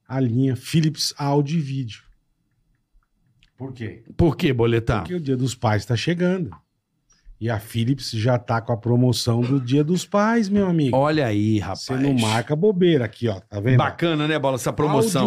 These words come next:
Speaker 1: Áudio, a promo-, a campanha do Dia dos Pais da Philips Audio e Vídeo já
Speaker 2: Uhum.
Speaker 1: está no ar, tá?
Speaker 2: Uhum.
Speaker 1: Então, pra você participar, basta comprar um produto Philips Audio e Vídeo,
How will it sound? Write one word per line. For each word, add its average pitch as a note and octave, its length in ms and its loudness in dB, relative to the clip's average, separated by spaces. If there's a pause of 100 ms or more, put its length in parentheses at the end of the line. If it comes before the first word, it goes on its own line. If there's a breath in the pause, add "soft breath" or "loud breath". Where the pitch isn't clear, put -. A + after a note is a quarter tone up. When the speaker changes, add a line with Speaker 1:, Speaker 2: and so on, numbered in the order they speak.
Speaker 1:
Áudio, - 160 -6
a C#3+ 60 2
promo-, E3+ 300 2
a D#3 60 2
campanha F#3 480 2
do D3 100 2
Dia C#3+ 180 0
dos F#3+ 180 0
Pais C3 440 -2
da A#2+ 140 0
Philips B2+ 360 0
Audio A#2 280 2
e - 20 0
Vídeo B2 340 -2
já B2 120 2
Speaker 2:
Uhum. B2+ 80 4
Speaker 1:
está B2 320 4
no D#3+ 180 0
ar, F#2 260 -6
tá? B2 160 -4
Speaker 2:
Uhum. A#2 480 4 (220 loud breath)
Speaker 1:
Então, F#3 140 0
pra G3+ 140 0
você G3 220 4
participar, D3+ 540 2
basta D#3+ 340 0
comprar B2+ 520 0 (280)
um B3 160 4
produto D#3+ 520 2
Philips C3 440 0
Audio B2+ 380 2
e E3 60 4
Vídeo, A#2 440 0